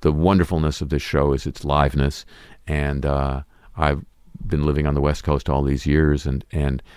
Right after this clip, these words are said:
there was a tradition in the old days of, of network broadcasting that, uh, before tape and everything, they would do a show for the East Coast and then wait three hours and do the show again for the West Coast. And I just think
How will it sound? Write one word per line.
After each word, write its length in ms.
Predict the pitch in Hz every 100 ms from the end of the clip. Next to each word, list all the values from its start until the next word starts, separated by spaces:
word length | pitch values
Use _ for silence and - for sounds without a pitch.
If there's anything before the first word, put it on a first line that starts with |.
| -
there 80 | 78
was 120 | 76
a 60 | 80
tradition 480 | 82 71 92 - 73
in 120 | 69
the 140 | 69
old 240 | 76 82 76
days 300 | 71 67 71
of, 200 | 65 69
of 100 | 73
network 320 | 67 76 69
broadcasting 680 | - 67 67 71 64 71 65 - - - - -
that, 340 | 69 62 -
uh, 340 | 65 64 62 - - 147 - -
before 540 | - 85 73 69 67 - -
tape 240 | 85 71
and 80 | 65
everything, 440 | 67 65 71 69
they 160 | 69 67
would 280 | 67 64 - -
do 200 | 69 65
a 20 |
show 320 | - 69 65
for 160 | 60 65
the 80 | -
East 160 | 69 -
Coast 300 | 71 76 -
and 100 | 65
then 160 | 65 64 - - - -
wait 220 | 69 -
three 180 | 67 65
hours 300 | 64 67 69
and 80 |
do 80 | 65
the 80 | 65
show 200 | - 65
again 240 | 64 65
for 120 | 64 62
the 60 |
West 240 | 65 82 -
Coast. 260 | 67 65
And 100 | 67 - - - - -
I 140 | 101 110
just 180 | 95
think 300 | - 73 -